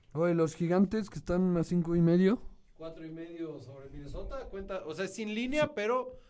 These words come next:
Speaker 1: Ah, ¿sin línea?
Speaker 2: o sea,
Speaker 1: Bueno, entonces tampoco está
Speaker 2: tienen el
Speaker 1: tanto.
Speaker 2: mismo récord. Por ejemplo, sería los Jets ganándole a Filadelfia.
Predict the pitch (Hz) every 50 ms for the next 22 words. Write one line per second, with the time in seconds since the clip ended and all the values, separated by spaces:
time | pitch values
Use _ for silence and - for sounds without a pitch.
0 | _ _ - 139 151 160 156 147 - 151 151 151 165 180 196 214 269 359 - -
1 | - - - - - 151 180 180 165 160 160 151 139 175 175 - 175 165 165 170
2 | - - - - 220 214 196 180 135 131 123 185 190 190 190 180 170 185 185 -
3 | 175 135 - 160 151 151 143 185 180 180 175 160 147 143 - - 156 156 160 175
4 | 185 180 175 160 147 147 147 147 - 170 180 175 - 185 165 165 170 170 165 160
5 | 147 127 117 120 127 120 120 120 123 120 113 107 104 82